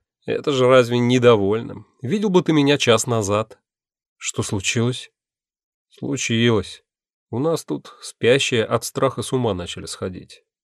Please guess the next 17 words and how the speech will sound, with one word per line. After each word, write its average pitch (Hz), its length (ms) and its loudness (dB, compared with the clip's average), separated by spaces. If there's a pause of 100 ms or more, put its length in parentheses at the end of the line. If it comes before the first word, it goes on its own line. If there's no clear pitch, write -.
(220)
«От - 200 -2
страха? 185 760 2 (400)
Но 98 200 -8
чего 123 320 -2
можно 127 300 2
так 117 220 0
сильно 143 320 0
испугаться 120 600 0
в 98 60 -8
Ехо? 101 520 -4 (360)
У - 60 -14
нас 98 240 -10
вроде 107 220 -4
бы 107 100 -6
ничего 110 340 -2
такого 131 340 0
нет». 139 400 -2